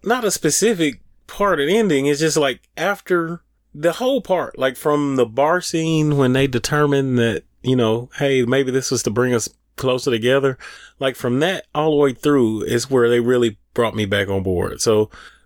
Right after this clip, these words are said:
like, that, we started seeing, like Kyle said, we've been wanting them to kinda grow together as a ship. Like, that kinda showed that. So from the part of them, you know, the cut scene across the bar, showing them all laughing and talking with each other, getting along, and then Mariner and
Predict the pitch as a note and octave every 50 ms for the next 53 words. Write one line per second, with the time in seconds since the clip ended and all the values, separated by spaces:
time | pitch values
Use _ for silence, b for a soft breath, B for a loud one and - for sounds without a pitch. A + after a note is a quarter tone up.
0 | B - B2 A#2+ G#2+ G#2+ G#2 B2+ C#3+ D#3+ D3+ - - - C3+ C3+ B2+ - D3 C3
1 | B2+ A#2+ - - C#3 B2+ B2+ A#2+ A#2+ A#2 G#2+ - B2 A#2 A2+ A2+ - D#3 D3+ C#3
2 | A#2+ A#2 A#2+ A2+ A#2 A2+ A2+ A2+ A2+ B2 C3 C3 B2 A#2+ A#2 A2+ A2+ A2+ G#2+ A2
3 | G#2+ - B2 - - A#2+ A2+ A2 G#2+ F#2+ F#2 G#2 A2 A2+ A2 A2 - - - G2
4 | G2 G#2+ A2 A#2 B2 A2 G#2 G2 G2+ G2+ F#2+ F#2 F#2 - - D3+ D3+ C3 G2+ G2+
5 | - _ B B B B B B B B2 B2 A2+ D3 D#3 - F#3+ F#3 F3 D3 -
6 | - C3+ C3+ C#3 B2+ G2+ G#2+ G2+ G2 F2+ - B2 A2+ G#2 - C#3 C3 B2+ A#2 A2
7 | - - D3 C#3 C3 B2+ A#2+ A2+ A#2+ A#2+ A#2 A2+ G#2+ G#2 - - - A#2 A2+ G#2+
8 | G#2 G2 G#2 G2 F#2 - _ - - - _ _ - - - C#3+ A#2+ - - -
9 | C3 B2+ A#2+ A#2 A2 - - A#2 A#2 A2 - - A2 G#2 A#2 A2+ A2 A2 A2 A2
10 | A2 - - - B2+ A2+ A2 A2 A2 G#2 G#2+ G#2+ G#2+ G#2+ G2+ G2+ G2+ G#2 G2+ -
11 | G2+ G2 F#2+ F#2 - C3 B2 A#2+ - A#2+ A2 A2+ A2+ A2+ A2 A2 A2 G#2+ - B2
12 | A#2 A2 A2 G#2 A2 G#2+ G#2 - B B B B B B B B - C#3+ C#3+ G2+
13 | G#2 G#2+ G#2 G#2 A#2 A#2+ A#2+ A#2+ A#2 A#2 A#2 A#2 A2+ A2 G2+ G2+ G2+ G2+ G2 G2+
14 | G#2+ A2 A2 A2+ A2 A2 A2 A2 A2 A2 G#2+ G2+ F2+ G2 G2+ G2+ G2 F#2+ G2 G2+
15 | G2 B